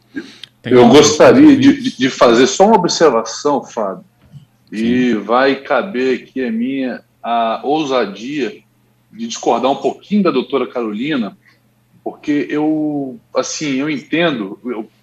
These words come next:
Speaker 2: de forma bem respeitosa, que, assim, os eventos até e-, entre pesso-, amigos, né, de, colegas de trabalho, mas que não tenham a participação ou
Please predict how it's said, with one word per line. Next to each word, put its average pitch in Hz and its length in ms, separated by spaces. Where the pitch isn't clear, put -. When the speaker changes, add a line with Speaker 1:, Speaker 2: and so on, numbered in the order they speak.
Speaker 2:
de 107 140
forma 135 300
bem 135 220
respeitosa, 120 1000
que, - 100
assim, 139 560
os 127 240
eventos 170 840
até 175 580
e-, 143 300
entre 147 920
pesso-, - 340
amigos, 135 600
né, 123 100
de, 117 120
colegas 151 640
de 151 80
trabalho, 117 460
mas 143 200
que - 100
não 185 280
tenham 220 400
a 180 80
participação 143 1040
ou 170 560